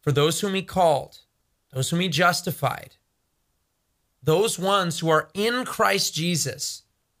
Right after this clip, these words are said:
what has he done? He has predestined us to be conformed to the image of his son. That is putting aside, it says to flee, run away from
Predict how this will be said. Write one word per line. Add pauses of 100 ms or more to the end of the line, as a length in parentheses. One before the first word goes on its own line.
(680)
what
has
he
done? (1500)
He
has
predestined
us
to
be
conformed
to
the
image
of
his
son. (1500)
That
is
putting
aside,
it
says
to
flee, (260)
run
away
from